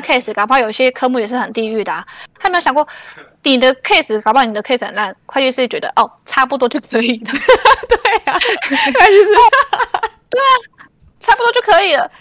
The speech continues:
Speaker 1: 有没有？
Speaker 2: 会计师也知道科目很烂，然后就，哦，
Speaker 1: 对啊。
Speaker 2: 好啦，把它调正确就好了，他不会看到太细。
Speaker 1: 对，搞不好你的客户也很，搞不好你客户P P C很不好，可是你客户人很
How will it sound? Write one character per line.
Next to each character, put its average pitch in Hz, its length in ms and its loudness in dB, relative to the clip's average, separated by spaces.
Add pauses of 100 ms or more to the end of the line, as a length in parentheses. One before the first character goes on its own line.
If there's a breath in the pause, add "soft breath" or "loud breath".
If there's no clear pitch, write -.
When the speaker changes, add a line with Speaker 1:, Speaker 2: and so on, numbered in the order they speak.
(120 soft breath)
Speaker 1:
有 294 100 -6
没 - 80 4
有？ 339 60 4
Speaker 2:
会 392 60 4
计 381 60 -2
师 311 80 -6
也 240 120 2
知 208 80 -2
道 220 120 6
科 233 180 0
目 214 80 0
很 175 140 -4
烂， 185 260 -8 (440)
然 196 100 -12
后 - 20 -12
就， 233 120 -10
哦， - 40 -14
Speaker 1:
对 240 120 2
啊。 220 60 4
Speaker 2:
好 208 220 4
啦， 196 200 0
把 208 120 -4
它 233 140 0
调 190 280 -2
正 214 280 -6
确 190 460 -8
就 202 160 -8
好 175 200 -10
了， 123 120 -14
他 254 140 0
不 226 100 -6
会 185 100 -6
看 196 160 -4
到 180 80 -6
太 185 180 -4
细。 196 400 -12 (180)
Speaker 1:
对， 480 120 2 (140)
搞 - 100 0
不 440 60 4
好 480 100 6
你 320 60 -4
的 285 80 -4
客 381 180 0
户 370 100 -6
也 277 80 0
很， 262 380 -10
搞 254 100 -6
不 330 60 -6
好 349 80 -4
你 240 80 -8
客 285 160 -6
户 269 180 -6 (100)
P 262 140 -10
P 247 80 -6
C 247 120 -6
很 208 60 -8
不 220 60 -10
好， 214 60 -4
可 262 100 -8
是 339 140 -2
你 254 60 -6
客 311 140 0
户 294 140 2
人 226 160 0
很 202 180 -12